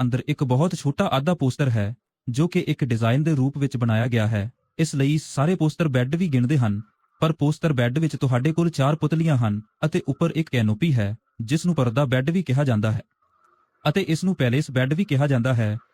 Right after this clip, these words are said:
ਇਸ ਲਈ ਇਹ ਸਭ ਇਸ ਦੇ ਨਾਮ ਵਿੱਚ ਹਨ। ਤੁਸੀਂ ਇਹ ਫੋਟੋਆਂ ਸਕਰੀਨ ਦੇ ਅੰਦਰ ਡਿਜ਼ਾਈਨਿੰਗ ਹਿੱਸੇ ਦੇ ਅੰਦਰ ਦੇਖ ਰਹੇ ਹੋ। ਜੇ ਤੁਸੀਂ ਪਿੱਠ ਤੇ ਰਜਾਈ ਨਹੀਂ ਚਾਹੁੰਦੇ,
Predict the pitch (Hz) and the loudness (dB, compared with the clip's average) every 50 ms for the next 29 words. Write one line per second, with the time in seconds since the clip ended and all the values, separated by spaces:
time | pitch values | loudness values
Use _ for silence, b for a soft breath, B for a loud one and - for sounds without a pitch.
0 | - 170 170 - 170 170 180 175 - 165 175 160 - 175 180 175 - 151 139 156 | -4 -2 -2 0 0 0 0 0 0 0 -2 0 0 -2 -2 0 -2 -2 -2 0
1 | 185 185 151 135 139 160 151 156 - 117 123 120 110 104 107 - _ _ _ - | 0 2 2 2 2 2 0 0 0 0 0 0 0 -2 -4 -8 _ _ _ -2
2 | 151 - 185 - 160 165 180 - 151 147 - 170 165 - 135 - 131 131 156 170 | -2 0 -2 0 0 -2 0 0 0 0 0 0 0 0 0 0 0 0 0 0
3 | 175 175 - 135 127 156 151 127 123 120 117 110 110 120 156 156 135 131 - - | 0 0 0 0 0 0 0 0 0 2 2 2 2 2 0 0 0 0 0 0
4 | 151 170 165 175 - - 147 135 175 175 156 156 160 - 147 135 143 151 123 120 | -2 0 0 0 -2 -2 0 0 0 0 0 0 2 2 2 2 2 2 2 0
5 | 110 113 - _ _ _ _ _ _ - 117 110 135 170 175 175 - 196 185 - | -2 -4 -6 _ _ _ _ _ _ -8 -2 0 0 2 2 0 0 -2 0 0
6 | 175 175 - - 190 185 127 120 123 160 170 143 127 151 170 160 151 143 127 117 | -2 -2 0 0 0 0 2 2 2 4 2 2 2 2 2 2 2 2 2 0
7 | 107 120 | -2 -4